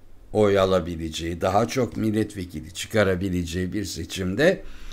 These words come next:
Müslüman seçmenin protestosuyla karşılaştı. Ee, bunun nedeni, e, esasında, e, ilk başta, yani savaşın ilk başlarında, Gazze Savaşı'nın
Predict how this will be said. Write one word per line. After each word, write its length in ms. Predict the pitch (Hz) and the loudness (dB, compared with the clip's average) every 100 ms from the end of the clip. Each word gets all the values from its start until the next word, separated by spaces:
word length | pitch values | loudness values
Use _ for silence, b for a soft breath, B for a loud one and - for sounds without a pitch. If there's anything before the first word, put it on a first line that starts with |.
| B B | B B
Müslüman 880 | 87 113 117 - 139 143 151 143 - - - | 2 4 2 0 2 6 6 6 0 -8 -6
seçmenin 920 | - 117 107 104 113 113 143 226 - b b b b _ - - | 2 2 2 0 2 4 4 2 -4 b b b b _ -10 8
protestosuyla 960 | 226 185 147 - 98 82 87 71 67 | 10 10 6 4 2 0 2 0 -2
karşılaştı. 760 | - 67 - 73 - - - - - - b b b b - | -4 -6 -4 -8 -10 -8 -8 -10 -18 -20 b b b b 0
Ee, 680 | 110 107 104 95 92 87 85 78 65 - | 4 6 6 4 2 0 -2 -4 -8 0
bunun 340 | 160 143 147 | 4 4 8
nedeni, 560 | 156 139 135 139 170 - - 110 | 8 10 8 8 6 4 -8 -8
e, 60 | 117 | -4
esasında, 1160 | 113 101 117 139 131 117 143 135 143 135 - - b b b - | -2 -2 0 2 2 4 2 4 4 4 2 -16 b b b -6
e, 360 | 107 107 101 95 90 76 76 - | -2 0 0 0 -4 -4 -8 -4
ilk 300 | - 180 - | 4 4 6
başta, 360 | 113 98 - 104 | 4 4 4 2
yani 360 | 95 92 92 85 - - | 2 2 0 -2 -6 -12
savaşın 640 | - 104 101 107 165 151 | -2 2 4 2 2 0
ilk 220 | 127 - | -2 -4
başlarında, 680 | 90 85 - 92 90 104 156 | -8 -8 -4 -2 0 0 0
Gazze 440 | 123 107 92 87 | 6 8 8 4
Savaşı'nın 680 | - 95 90 87 104 135 190 | 0 0 2 0 0 2 0